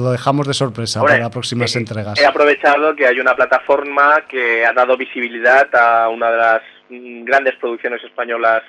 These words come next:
Speaker 2: al menos a nivel de éxito, sobre todo porque ganó el Festival de Sitges, estamos hablando del Hoyo.
Speaker 1: ¡Hola! ¡Qué bueno!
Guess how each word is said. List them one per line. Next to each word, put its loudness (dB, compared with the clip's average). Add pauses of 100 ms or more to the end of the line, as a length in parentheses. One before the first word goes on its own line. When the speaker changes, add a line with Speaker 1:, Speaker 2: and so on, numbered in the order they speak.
(540)
Speaker 2:
al 0
menos -2
a -6
nivel -2
de 2
éxito, -8
sobre -10
todo -6
porque -8
ganó -4
el -4
Festival -6
de -8
Sitges, -8
estamos -16
hablando -8
del -4
Hoyo. 2 (200)
Speaker 1:
¡Hola! 4
¡Qué -2
bueno! -4